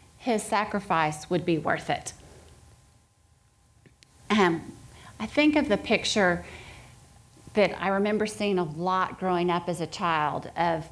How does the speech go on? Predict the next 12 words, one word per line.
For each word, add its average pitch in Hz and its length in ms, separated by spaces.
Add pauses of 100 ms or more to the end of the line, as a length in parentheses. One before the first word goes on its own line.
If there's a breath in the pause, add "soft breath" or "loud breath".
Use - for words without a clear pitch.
(300 loud breath)
the 180 100
shepherd 196 680
holding 214 960 (220)
that 170 240
lamb. 170 460 (1000)
And 208 120
we 220 140
know 233 240
the 233 120
lamb 208 400
to 185 120
be 165 420